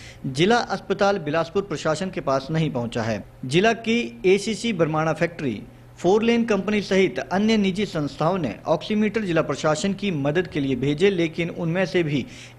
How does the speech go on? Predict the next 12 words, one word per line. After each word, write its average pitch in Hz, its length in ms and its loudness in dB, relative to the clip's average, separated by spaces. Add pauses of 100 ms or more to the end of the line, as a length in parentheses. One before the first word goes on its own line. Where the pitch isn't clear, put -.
एक 208 280 2
भी 220 200 2
उपकरण 185 520 0 (120)
अस्पताल 185 420 0
प्रशासन 175 500 -2
को 180 140 0
मदद 151 340 0
के 160 120 -4
लिए 143 180 -2
नहीं 175 240 0
भेजा 127 300 -2
गया। 107 240 -4